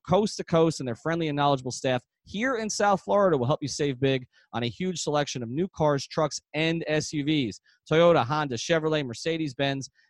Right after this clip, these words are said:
and much more. And if you're looking to buy pre-owned, shop AutoNation's huge selection of one-price pre-owned vehicles, all clearly marked with one price, the lowest price guaranteed. Or if you just want to get rid of that old car,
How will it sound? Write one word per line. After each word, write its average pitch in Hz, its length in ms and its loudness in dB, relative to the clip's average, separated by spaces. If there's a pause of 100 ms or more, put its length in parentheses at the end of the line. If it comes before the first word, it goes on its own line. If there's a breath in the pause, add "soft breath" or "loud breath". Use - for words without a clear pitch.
(120)
and 131 240 -4
much 196 320 0
more. 185 300 0
And 147 80 -2
if 127 120 -6
you're 143 80 -4
looking 180 220 -2
to 165 80 -2
buy 143 320 4 (260)
pre-owned, 190 520 0
shop 139 260 -2
AutoNation's 147 640 -4
huge 202 280 -6
selection 165 440 0
of 95 80 -12
one-price 147 580 -2
pre-owned 139 380 -4
vehicles, 156 380 -2 (280 soft breath)
all 131 160 2
clearly 190 460 0
marked 151 340 0
with 120 140 -6
one 151 240 -2
price, 143 420 0 (280)
the 110 60 -4
lowest 123 440 -2
price 107 320 -6 (280)
guaranteed. 98 560 -6
Or 104 80 -4
if 104 80 -8
you 135 80 -6
just 185 200 -2
want 202 120 0
to 170 40 -6
get 165 120 0
rid 175 160 0
of 175 80 2
that 170 120 4
old 165 220 2
car, 160 260 2